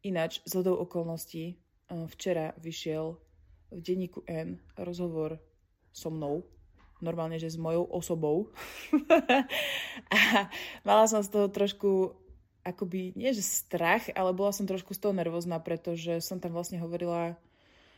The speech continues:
aj dosť, ehm, také osobné veci, s ktorými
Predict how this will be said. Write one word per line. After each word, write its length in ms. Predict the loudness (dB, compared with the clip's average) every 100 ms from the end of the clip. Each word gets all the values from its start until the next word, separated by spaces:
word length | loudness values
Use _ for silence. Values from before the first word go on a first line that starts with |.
| _ _ _ _ _
aj 120 | 0 2
dosť, 360 | 4 4 2 2 4
ehm, 800 | 6 6 6 6 4 2 -2 -4 -8
také 240 | -6 -4
osobné 360 | -4 -2 0 0
veci, 300 | 0 0 -2
s 160 | -4 -2
ktorými 680 | 0 0 0 -2 -4 -8